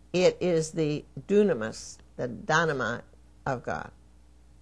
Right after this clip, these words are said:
So the reason we don't hear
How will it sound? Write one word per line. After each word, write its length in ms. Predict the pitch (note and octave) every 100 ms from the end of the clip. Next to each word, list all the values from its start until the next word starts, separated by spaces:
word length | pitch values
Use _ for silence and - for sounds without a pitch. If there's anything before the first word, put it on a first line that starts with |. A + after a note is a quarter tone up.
| - - - - - - - - - - - - - - - - - - - -
So 520 | - - F3+ D#3+ - - -
the 100 | E3
reason 560 | F#3 A3+ G#3+ F3+ E3+
we 200 | E3 G3
don't 460 | A3+ A3 G#3+ G3 -
hear 680 | - - A3 G3 D#3 F3+